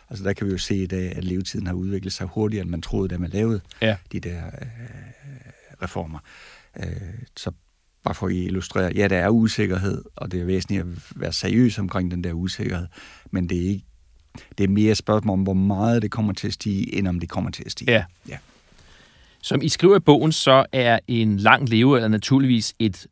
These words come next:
Speaker 2: velfærdsgode, øh, men aldring beskrives samtidig som et tab af væsentlig funktionalitet, øh, med en, en række udfordringer. Hvorfor er det egentlig et velfærdsgode at blive ældre?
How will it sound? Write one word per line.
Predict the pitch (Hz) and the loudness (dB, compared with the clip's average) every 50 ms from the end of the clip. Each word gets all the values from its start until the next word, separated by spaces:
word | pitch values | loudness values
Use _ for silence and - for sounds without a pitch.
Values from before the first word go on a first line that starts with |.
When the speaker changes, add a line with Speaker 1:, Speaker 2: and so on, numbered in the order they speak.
| _ _ | _ _
Speaker 2:
velfærdsgode, | 107 101 95 120 127 131 - - 127 120 120 - - 110 98 92 92 98 104 - - _ - | -8 2 4 6 6 6 6 4 4 4 2 0 0 0 2 2 2 0 0 -2 -6 _ -2
øh, | 107 104 98 95 95 92 | 0 2 2 2 2 2
men | 95 104 104 - | 2 2 2 4
aldring | 104 113 139 156 147 | 4 4 6 4 4
beskrives | - 127 - - 135 127 123 | 2 0 2 2 2 2 2
samtidig | - 120 104 120 127 - - 143 113 110 110 | 2 2 2 2 2 2 0 0 0 0 0
som | - - 107 101 - - | 0 0 0 0 -2 -4
et | 98 90 - - - - | -6 -8 -8 -12 -8 -6
tab | - - - - - - - | -6 -4 -2 -4 -4 -4 -4
af | 120 107 | -4 -2
væsentlig | 117 117 - - 151 127 | -2 -4 -2 -2 -2 -2
funktionalitet, | - - 113 104 - 104 98 92 92 - - - 139 - - - - - - - | -2 -2 -2 -2 -2 -2 -2 -2 -2 -4 -4 -4 -4 -4 -4 -8 -12 -14 -8 -4
øh, | 117 107 101 98 95 95 92 90 90 90 87 85 87 - - _ _ - | -2 0 0 0 0 0 0 0 0 0 -2 -4 -6 -12 -20 _ _ -4
med | - 104 98 95 71 | 0 2 2 2 2
en, | 101 101 101 95 - | 2 0 0 -2 -2
en | 113 107 - - | -4 -4 -2 0
række | 90 95 98 101 | 0 0 0 0
udfordringer. | 95 104 110 - 123 101 82 85 90 87 80 85 87 90 90 - - - - - _ _ _ _ _ _ | -2 -2 -2 0 -2 -2 0 0 -2 -2 0 0 -2 -2 -4 -6 -14 -20 -20 -20 _ _ _ _ _ _
Hvorfor | 104 95 107 113 - - - - | -4 -2 -2 0 2 0 2 2
er | 113 107 | 2 2
det | 113 123 - - | 2 0 0 0
egentlig | 147 151 - 151 147 - | -2 0 0 -2 -2 -2
et | 113 104 | -4 -2
velfærdsgode | 110 107 127 - - 143 131 - - 113 101 101 101 - - | -2 -4 -4 -4 -4 -6 -6 -4 -6 -6 -4 -4 -6 -6 -8
at | 90 - | -8 -4
blive | - 110 123 165 - - | 0 2 2 2 2 0
ældre? | - 85 110 - 117 110 | -4 -6 -6 -6 -8 -8